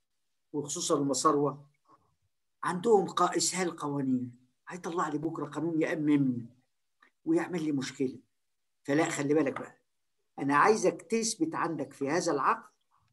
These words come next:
أنني أون، أملك خلال فترة العقد. فكوني بأملك خلال فترة العقد، أنت كده بت-،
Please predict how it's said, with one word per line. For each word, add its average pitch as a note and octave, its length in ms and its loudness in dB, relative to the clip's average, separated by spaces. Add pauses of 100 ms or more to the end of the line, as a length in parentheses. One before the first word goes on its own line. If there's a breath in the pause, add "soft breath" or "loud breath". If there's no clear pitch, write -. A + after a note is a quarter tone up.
(200)
أنني F3 480 0 (200)
أون، F3+ 680 10
أملك F3+ 540 6 (1200)
خلال D3+ 460 4
فترة C#3+ 400 0
العقد. C3+ 320 0 (1000)
فكوني A3 720 6
بأملك F#3 480 4
خلال F#3 480 4
فترة F3 400 2
العقد، D#3 420 4 (800)
أنت E3 200 4
كده B3 500 4 (760)
بت-، D3 160 2